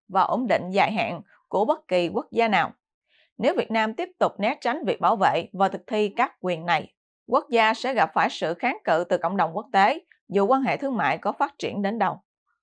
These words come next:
Điều mà thế giới và đặc biệt là Hoa Kỳ muốn nhìn thấy từ Việt Nam không phải là những lời hứa suông hay những lời biện hộ về những thách thức lịch sử. Thay vào đó,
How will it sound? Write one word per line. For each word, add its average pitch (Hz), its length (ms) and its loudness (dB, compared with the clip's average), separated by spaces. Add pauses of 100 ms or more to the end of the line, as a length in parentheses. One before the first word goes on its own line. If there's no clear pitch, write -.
(160)
Điều 208 240 2
mà 196 160 0
thế 247 160 -6
giới 240 440 0
và 185 180 2
đặc - 220 0
biệt 185 220 2
là 175 100 2
Hoa 254 280 0
Kỳ 170 340 -2
muốn 240 220 -4
nhìn 185 180 -4
thấy 233 240 -2
từ 180 120 0
Việt 165 160 -6
Nam 202 300 2 (240)
không 294 260 -2
phải 175 240 4
là 254 100 2
những 180 180 -4
lời 190 260 2
hứa 226 220 -6
suông 226 460 0 (240)
hay 285 160 -2
những 240 200 -4
lời 220 180 4
biện 180 220 -4
hộ 214 260 0
về 180 160 -2
những 175 240 -10
thách - 240 -10
thức 339 200 -4
lịch 170 200 -8
sử. - 340 -4 (760)
Thay 254 180 0
vào 202 160 4
đó, 190 340 2